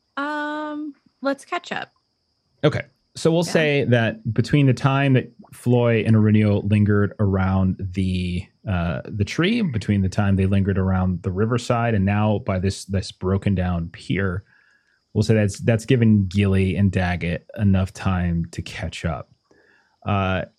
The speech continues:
Speaker 2: I would say it's, the sun is now much further down. Uh, it is
Speaker 1: Mm-hmm.
Speaker 2: evening time. You have maybe an hour's left at most of, of light. You can still see Tharbad.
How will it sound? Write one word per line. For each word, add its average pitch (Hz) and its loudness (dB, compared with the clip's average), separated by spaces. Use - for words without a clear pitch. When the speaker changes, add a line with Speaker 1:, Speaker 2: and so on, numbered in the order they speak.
Speaker 2:
I 113 0
would 123 2
say 135 -2
it's, 113 -2
the 117 2
sun 139 2
is 110 4
now 107 2
much 117 2
further 110 2
down. 123 2
Uh, 98 0
it 101 2
is 101 2
Speaker 1:
Mm-hmm. 117 0
Speaker 2:
evening 117 4
time. 120 2
You 107 4
have 95 -2
maybe 98 0
an 101 -2
hour's 101 0
left 98 -2
at 95 -6
most 101 -2
of, 92 -6
of 92 -6
light. 92 -2
You 107 0
can 117 4
still 160 0
see 165 -4
Tharbad. 160 0